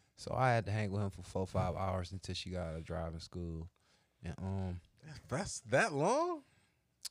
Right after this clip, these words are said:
Speaker 1: from four thirty, five thirty to nine forty-five.
Speaker 2: Fuck me.
Speaker 1: She was like, "Miss such and such, don't be late." That's whatever she say. So that's how I was remembering to be on time. Basically saying she'd leave your kid outside.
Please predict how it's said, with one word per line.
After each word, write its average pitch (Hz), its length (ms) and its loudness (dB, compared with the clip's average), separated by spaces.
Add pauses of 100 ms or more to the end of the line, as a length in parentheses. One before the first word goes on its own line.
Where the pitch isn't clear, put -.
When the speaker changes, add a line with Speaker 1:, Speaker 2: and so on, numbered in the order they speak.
Speaker 1:
from 85 200 -6
four 120 480 0
thirty, - 840 0
five 127 380 4
thirty 117 340 2
to 110 340 -2
nine 107 400 0
forty-five. 101 760 -4 (460)
Speaker 2:
Fuck 170 180 -10 (220)
me. 92 340 -8 (180)
Speaker 1:
She - 160 -8
was 76 100 -8
like, 76 220 -8
"Miss 107 200 0
such 143 180 -4
and 135 100 -6
such, 135 240 -6
don't 110 220 -4
be 180 160 0
late." 202 340 0 (300)
That's 82 200 -8
whatever 85 260 -4
she 82 160 -6
say. 85 340 -6
So - 240 -14
that's 85 160 -6
how - 80 -6
I 82 100 -6
was 78 160 -10
remembering 80 320 -6
to 76 60 -8
be 82 160 -6
on 78 100 -8
time. 82 400 -8
Basically 95 380 -8
saying 85 220 -8
she'd 82 200 -6
leave 82 180 -6
your 78 120 -10
kid 95 260 -4
outside. 90 400 -4